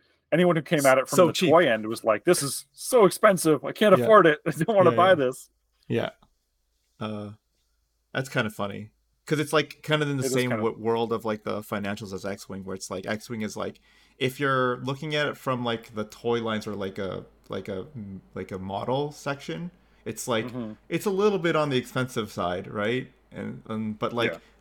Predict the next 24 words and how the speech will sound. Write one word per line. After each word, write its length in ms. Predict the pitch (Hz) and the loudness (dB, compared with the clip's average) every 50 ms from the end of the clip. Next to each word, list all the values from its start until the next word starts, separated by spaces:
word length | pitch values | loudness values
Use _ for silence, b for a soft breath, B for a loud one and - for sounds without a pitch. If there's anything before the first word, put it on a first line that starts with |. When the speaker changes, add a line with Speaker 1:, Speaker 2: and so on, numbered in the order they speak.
| _ - | _ -2
Speaker 2:
but 120 | 139 135 | -2 0
if 100 | 135 131 | 0 0
you're 100 | 143 143 | 0 0
looking 220 | 139 151 139 156 147 | 0 0 0 -2 -2
at 80 | 135 | -4
it 40 | 127 | -4
from 160 | 131 143 131 | -4 -4 -4
the 60 | 123 | -2
miniatures, 520 | 113 113 117 117 123 120 - 127 113 110 107 | -2 -2 -2 -2 -2 -2 -2 -4 -4 -2 -2
like, 160 | 104 101 104 | -4 -4 -2
gaming 260 | - 107 107 117 113 | -2 -2 -2 -2 -4
perspective, 520 | 107 - 107 - - 107 98 - - 92 104 | -6 -6 -8 -4 -4 -4 -4 -4 -6 -6 -6
it's 160 | 104 - - | -6 -8 -6
the 160 | - - 123 | -4 -4 -4
cheapest 420 | 127 - - 139 135 135 127 127 | -4 -4 -4 -4 -4 -4 -6 -4
game 220 | - 131 123 117 113 | -2 -2 -2 -2 -2
you 80 | 110 | -4
can 140 | 107 - 101 | -6 -6 -8
possibly 580 | - - 110 104 104 107 - 113 - - 101 95 | -4 -2 -2 -2 -2 -4 -8 -10 -10 -8 -10 -8
get, 420 | 90 98 98 98 - - - - _ _ _ _ _ _ _ _ - | -6 -4 -4 -4 -4 -6 -10 -14 _ _ _ _ _ _ _ _ -4
um, 260 | 95 95 95 90 92 - | -2 -2 -2 -2 -4 -6
in 120 | - 104 | -6 -6
that 180 | 101 95 92 90 | -6 -6 -6 -8
space, 520 | - - - 98 90 - - - - - | -8 -8 -6 -6 -6 -6 -10 -14 -18 -20